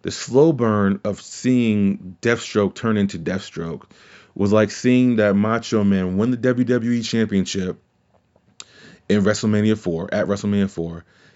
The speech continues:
and he's a face the entire time, but he's getting slowly but surely jealous of Hulk Hogan. Slowly but surely.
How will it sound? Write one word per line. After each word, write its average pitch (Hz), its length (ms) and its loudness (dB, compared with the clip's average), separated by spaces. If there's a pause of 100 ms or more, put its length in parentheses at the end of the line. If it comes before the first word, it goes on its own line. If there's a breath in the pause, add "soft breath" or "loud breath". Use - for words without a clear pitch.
(160 soft breath)
and 107 100 0
he's 104 120 2
a 95 80 0
face 123 320 2
the 117 100 -2
entire 107 360 0
time, 107 340 0
but 95 140 -4 (320 soft breath)
he's 92 140 -6
getting 92 200 -2
slowly 117 600 0
but 110 140 -4
surely 113 360 0
jealous 95 400 2
of 90 80 -6
Hulk 87 220 -8
Hogan. 80 320 -12
Slowly 120 540 -8
but 107 120 -10
surely. - 300 -20